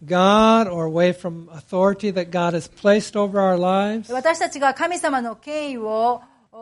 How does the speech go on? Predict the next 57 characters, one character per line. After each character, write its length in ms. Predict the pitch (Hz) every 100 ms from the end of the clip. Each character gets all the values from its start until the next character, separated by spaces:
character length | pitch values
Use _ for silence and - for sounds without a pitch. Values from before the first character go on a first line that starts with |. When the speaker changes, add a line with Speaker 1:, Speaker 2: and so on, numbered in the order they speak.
| 226
Speaker 2:
神-、 200 | 330 359 285 233
神 200 | 339 349
様 200 | 294 262
が 60 |
持 100 | 240
っ 40 | 269
て 100 | 254
ら 60 |
っ 40 | 233
し 60 |
ゃ 40 | 247
る 100 | 214
権 340 | - 285 262
威、 80 | 226
支 140 | -
配 200 | 262 311
権 280 | 311 233 214
を 200 | 226 254 - -
自 120 | 202 240
分 200 | 320 339
の 100 | 311
も 140 | 311
の 200 | 311 302
と、 320 | 294 254 254 254 233
お、 800 | 214 220 208 190 190 185 185 185 _ -
し 140 | -
て 280 | 262 262 240 - 226
奪 280 | 226 294 311
い 100 | 294
去 140 | 285
ろ 140 | 302
う 60 | 294
と 120 | 247
し 60 | -
た 120 | 247
り 80 | 220
と 80 | 202
か、 240 | 214 214 -
ま 100 | 220
た 120 | 226 233
自 180 | 196
分 260 | 226 330 330
の 300 | 330 320 277
上 120 | 269
に 180 | 277 285
神 200 | 311 302
様 240 | 285 262
が 160 | 233 240
置 100 | 240
い 20 |
て 100 | 247
く 80 | 254
れ 100 | 247
た 240 | 262 269 254 -
権 300 | - 302 330
威 40 |
者 380 | 302 277 233 214